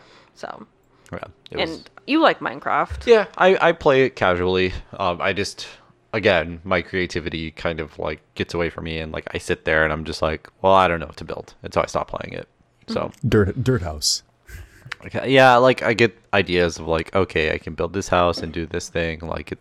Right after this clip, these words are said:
Speaker 2: these floors, and this floor will be that, and that, and that, and then I just peter out.
Speaker 1: It's like if you're
Speaker 3: Sometimes
Speaker 1: playing
Speaker 3: my
Speaker 1: The Sims.
Speaker 3: Mm-hmm.
Speaker 1: Sorry.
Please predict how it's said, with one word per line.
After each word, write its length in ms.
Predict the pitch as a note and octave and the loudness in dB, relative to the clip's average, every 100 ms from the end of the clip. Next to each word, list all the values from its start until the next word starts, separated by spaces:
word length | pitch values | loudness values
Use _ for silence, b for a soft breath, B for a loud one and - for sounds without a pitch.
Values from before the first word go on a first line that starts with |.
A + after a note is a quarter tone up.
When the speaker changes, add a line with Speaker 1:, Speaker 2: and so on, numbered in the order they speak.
| - | -4
Speaker 2:
these 180 | F#2+ - | -4 -2
floors, 600 | F2+ E2+ E2+ E2 D#2+ E2 | 0 2 2 0 -2 -8
and 220 | D#2+ C#2+ B B B | -14 -16 B B B
this 160 | G2 - | -6 -2
floor 220 | F2 D#2+ | -2 -2
will 60 | D#2 | -4
be 140 | E2 | -2
that, 340 | F#2 F2 E2+ - | 2 4 2 0
and 80 | |
that, 280 | E2 E2 E2 | -8 -8 -8
and 80 | - | -10
that, 280 | D#2+ E2 - | -8 -8 -8
and 100 | - | -14
then 180 | - D#2+ | -12 -12
I 40 | |
just 280 | D#2+ D2+ - b b b b _ - | -12 -14 -18 b b b b _ -12
peter 300 | - - - | -8 -6 -6
out. 220 | E2 - _ b b b b b b b _ _ _ _ _ - | -8 -10 _ b b b b b b b _ _ _ _ _ -20
Speaker 1:
It's 140 | - - | -18 -10
like 200 | G#3 G#3 | -10 -2
if 80 | G3 | 0
you're 100 | A#2 | 2
Speaker 3:
Sometimes 140 | B2 | 2
Speaker 1:
playing 140 | - A2+ | 0 -2
Speaker 3:
my 40 | |
Speaker 1:
The 80 | F3+ | -6
Sims. 680 | - F3+ F3 F#3 G3+ - - _ _ _ _ _ _ | -6 -6 -6 -8 -12 -16 -20 _ _ _ _ _ _
Speaker 3:
Mm-hmm. 340 | A#2+ A#2+ C3+ F#2 D#2 _ _ _ | 2 4 4 0 -4 _ _ _
Speaker 1:
Sorry. 320 | - - - | -14 -14 -10